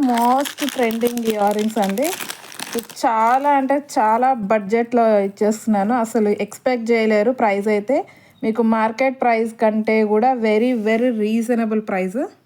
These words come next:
So, లోటస్ ఇయర్ రింగ్స్ అనమాట, బుట్టాలు. లిమిటెడ్ స్టాకే ఉంది. So, కావాలి అనుకున్న వాళ్ళైతే ఇమ్మీడియట్‌గా ఆర్డర్స్ ప్లేస్ చేసుకోండి. మీకు మార్కెట్లో ఎక్కడ ఈ ప్రైస్‌కి అయితే రాదు.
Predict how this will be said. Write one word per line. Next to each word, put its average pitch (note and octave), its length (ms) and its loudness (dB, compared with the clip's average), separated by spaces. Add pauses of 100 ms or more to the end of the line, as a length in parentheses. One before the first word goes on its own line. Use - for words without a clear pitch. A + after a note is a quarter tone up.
(720)
So, A3+ 60 -4
లోటస్ A3+ 560 -2 (1300)
ఇయర్ G#3 300 -2
రింగ్స్ G#3+ 240 -4
అనమాట, F#3+ 380 -4
బుట్టాలు. G#3+ 540 -2 (380)
లిమిటెడ్ C4 520 2
స్టాకే A#3+ 500 -2
ఉంది. A3+ 280 0 (960)
So, - 100 -6
కావాలి A#3 440 2
అనుకున్న B3+ 340 0
వాళ్ళైతే A3+ 360 0
ఇమ్మీడియట్‌గా A#3 640 0
ఆర్డర్స్ A3 340 0
ప్లేస్ G#3+ 320 -2
చేసుకోండి. G#3+ 460 -2
మీకు A#3+ 260 -2
మార్కెట్లో A3 580 -2
ఎక్కడ A#3 400 -2 (140)
ఈ A3 200 0
ప్రైస్‌కి G#3 480 -2
అయితే G3 240 -2
రాదు. G3 360 -2